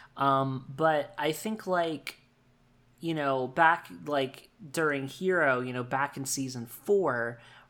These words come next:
right, like, hearing that the sword isn't She-Ra, that she is She-Ra,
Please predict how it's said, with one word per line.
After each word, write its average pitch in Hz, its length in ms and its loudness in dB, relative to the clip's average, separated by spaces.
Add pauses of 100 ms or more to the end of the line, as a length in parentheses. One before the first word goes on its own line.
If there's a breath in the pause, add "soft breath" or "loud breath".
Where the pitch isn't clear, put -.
right, 123 460 -4
like, 117 460 -8 (240 loud breath)
hearing 208 640 -4
that 151 420 -4
the 139 140 -6
sword 160 640 0
isn't 139 280 -6
She-Ra, 131 460 -2
that 120 180 -10
she 156 400 -6
is 147 80 -8
She-Ra, 127 680 -4